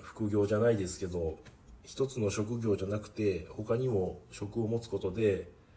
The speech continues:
かなり楽になると思うし、まあ、単純にお小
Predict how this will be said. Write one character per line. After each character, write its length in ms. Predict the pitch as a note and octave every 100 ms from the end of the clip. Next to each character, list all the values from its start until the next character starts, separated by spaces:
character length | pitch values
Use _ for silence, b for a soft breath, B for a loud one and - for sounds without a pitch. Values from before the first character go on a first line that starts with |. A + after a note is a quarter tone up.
| B B B B
か 100 | -
な 100 | G#2+
り 80 | F#2
楽 240 | F#2+ F#2+ G2
に 80 |
な 100 | F#2
る 100 | F#2
と 100 | F2
思 240 | F2+ F#2+ F#2
う 60 |
し、 420 | E2+ A2+ G2+ D#2+ - - - - - - b b b b b
ま 100 | G2+
あ、 20 | F#2
単 220 | C3 C3
純 160 | B2
に 100 | B2+
お 80 | A#2
小 120 | B2+